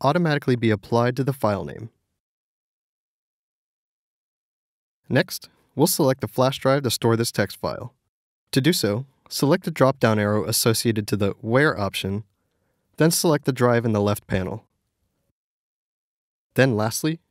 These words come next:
click Save. To download the reset file instead,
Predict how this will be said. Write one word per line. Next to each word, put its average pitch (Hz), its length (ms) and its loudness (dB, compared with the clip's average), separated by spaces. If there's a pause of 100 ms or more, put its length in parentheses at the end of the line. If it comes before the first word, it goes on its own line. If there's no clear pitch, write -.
(140)
click 147 200 2
Save. - 400 -4 (1900)
To 127 100 0
download 139 360 2
the 101 80 0
reset 104 360 -2
file 101 280 0
instead, 139 420 -2